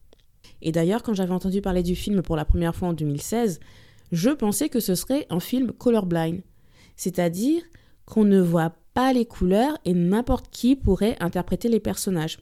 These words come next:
L'exemple le plus parfait, c'est La Légende de Cendrillon, diffusée pour la première fois en quatre-vingt-dix-sept avec Brandy, en Cendrillon,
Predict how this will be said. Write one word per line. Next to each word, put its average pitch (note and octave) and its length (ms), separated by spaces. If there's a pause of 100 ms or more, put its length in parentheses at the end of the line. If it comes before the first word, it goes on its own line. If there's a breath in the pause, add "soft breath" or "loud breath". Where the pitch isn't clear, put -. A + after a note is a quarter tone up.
L'exemple G3 480
le F#3+ 100
plus F#3+ 140
parfait, A3+ 640 (100)
c'est - 200
La E3+ 120
Légende F#3+ 280
de F#3 100
Cendrillon, D#3 500 (240)
diffusée F3 400
pour G3 140
la E3 80
première E3+ 280
fois F#3+ 120
en - 20
quatre-vingt-dix-sept E3 580
avec D3+ 220
Brandy, D#3+ 460 (420)
en E3 60
Cendrillon, D3+ 460